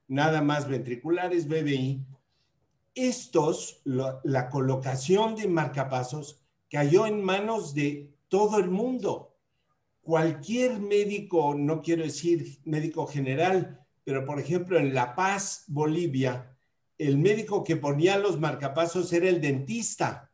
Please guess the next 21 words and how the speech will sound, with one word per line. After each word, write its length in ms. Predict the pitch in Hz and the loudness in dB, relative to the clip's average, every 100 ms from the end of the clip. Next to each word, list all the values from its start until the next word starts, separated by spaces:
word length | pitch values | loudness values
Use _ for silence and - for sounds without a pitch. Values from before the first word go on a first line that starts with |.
| _ | _
Hace 280 | - 147 180 | -6 -2 2
unos 280 | 180 156 151 | 2 0 0
años 400 | 170 170 156 131 | 2 2 2 -2
tuve 260 | 151 156 165 | -4 0 0
un 120 | 156 | 2
alumno 500 | 135 139 165 170 165 | 0 0 0 0 0
que 120 | 160 | -2
iba 120 | 165 | 0
a 60 | 165 | -2
hacer 420 | - 170 165 - _ _ _ | 0 -2 -2 -8 _ _ _
la 200 | - 139 | -4 -4
competencia 680 | 143 131 131 135 175 175 190 | -2 -2 -2 0 0 2 4
del 140 | 151 | 4
dentista 600 | 139 131 131 208 - - | 4 0 -2 -6 -4 -4
en 120 | 143 | -2
La 140 | 135 135 | -2 -2
Paz 280 | 135 135 - | -2 -4 -4
para 300 | - 147 - | -4 -2 -4
poner 340 | 123 139 151 | -2 0 0
los 180 | 143 135 | 0 -2
marcapasos. 800 | 120 104 107 - 98 - - _ | -4 -8 -10 -12 -12 -14 -20 _